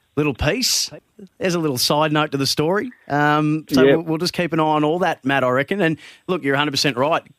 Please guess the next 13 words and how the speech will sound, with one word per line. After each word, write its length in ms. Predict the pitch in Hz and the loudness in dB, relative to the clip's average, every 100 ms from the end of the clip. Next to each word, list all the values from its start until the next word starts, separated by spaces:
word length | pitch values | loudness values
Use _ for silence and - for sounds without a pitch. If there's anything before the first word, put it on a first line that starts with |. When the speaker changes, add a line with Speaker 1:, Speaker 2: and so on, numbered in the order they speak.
| _ - | _ -4
Speaker 1:
Clubs 260 | 185 214 | -2 -2
can 160 | - 175 | -2 -2
knock 200 | 160 170 | -2 -2
on 80 | 143 | -2
the 60 | |
door 380 | 135 147 139 127 | -2 0 -2 -2
of 100 | 120 | -2
any 160 | 143 143 | -2 -2
club 300 | - 139 117 | -2 -2 -2
for 120 | 135 | -2
any 140 | 139 110 | -2 -2
player, 440 | 139 143 101 165 175 | -2 -2 -2 -8 -6
and 240 | 127 | -4